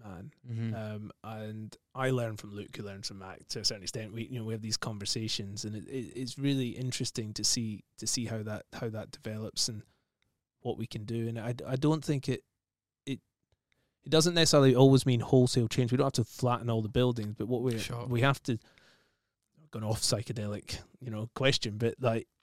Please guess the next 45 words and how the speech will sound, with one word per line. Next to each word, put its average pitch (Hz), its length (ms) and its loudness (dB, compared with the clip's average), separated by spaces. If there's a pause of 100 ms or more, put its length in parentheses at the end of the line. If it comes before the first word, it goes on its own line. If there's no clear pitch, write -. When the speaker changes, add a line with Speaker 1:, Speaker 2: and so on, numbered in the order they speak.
(120)
Speaker 1:
it 143 140 -2
comes 143 180 4
back 156 300 2
to, 117 220 6
it - 760 -10
comes 151 160 2
back 175 200 2
to 120 100 -2
government. 135 400 6
And, 123 140 0
and 139 200 2
I, 185 180 2
again, 135 420 0
<laughs> - 20 2
I'm 110 100 0
going 143 180 4
back 165 220 4
to 131 120 -4
it. 139 120 -2
The 151 60 -4
government 160 420 4
aren't 120 160 2
managing 117 380 0
the 107 80 -2
risk 127 340 2
of 113 60 -6
the 117 100 -4
climate 156 320 -2
crisis 113 480 -2
by, 117 300 0 (580)
uh, - 80 -8 (120)
and 139 120 0
again, 107 300 -6
I'm 127 120 -2
no 123 120 2
politician, 117 640 -4
but 107 180 -8
the, 117 220 -6 (300)
the, 117 240 -6 (1120)
the 131 240 -4
policy 151 420 2
decisions 107 500 -2
that 113 140 -8
they're 117 140 -4
making 113 600 -2